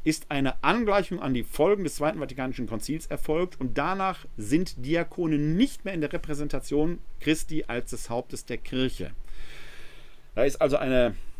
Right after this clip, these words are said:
ich will jetzt, Herabstufen ist es nicht, es hat ein Ver-, ein Verständnis stattgefunden. Deshalb ist diese dritte, diese unterste Weihestufe etwas ausgenommen. Bei Priestern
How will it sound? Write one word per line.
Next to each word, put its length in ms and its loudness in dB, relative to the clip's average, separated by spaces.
ich 220 -6
will 80 2
jetzt, 180 -2
Herabstufen 720 0
ist 100 6
es 120 2
nicht, 240 2
es 160 -4
hat 120 -2
ein 120 -4
Ver-, 120 -4
ein 180 -2
Verständnis 520 0
stattgefunden. 680 -4
Deshalb 640 2
ist 240 0
diese 160 0
dritte, 300 2
diese 200 0
unterste 460 2
Weihestufe 720 0
etwas 420 2
ausgenommen. 560 4
Bei 140 8
Priestern 680 2